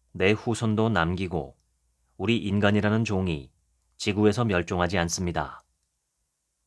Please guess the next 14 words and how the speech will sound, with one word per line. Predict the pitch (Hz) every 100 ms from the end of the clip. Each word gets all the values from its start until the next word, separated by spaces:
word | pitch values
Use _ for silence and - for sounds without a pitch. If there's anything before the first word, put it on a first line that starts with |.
| _ _ _ _ _ _ _ _ _ -
내 | 98 101
생존이 | 110 131 120 117 123
길어지는 | 127 107 101 101 98
게 | 87 78 67 - _ _
결국 | - 95 95 180 _ _ _ _
인류의 | 95 98 101 107
생존에도 | 110 120 110 104 110 110
기여하는 | - 95 87 87 90
겁니다. | 95 90 82 71 - - _ _ _ _ _ _ _ _ _ _ _ _ _ _ _ _ _ _ _ _
그러니까 | - 90 85 - 71 64 - _ _ _ _ _ _
나의 | 90 85 95 107
생명을 | 120 110 110 127 113
연장시키는 | 90 98 107 - - 104
건 | 98 80 67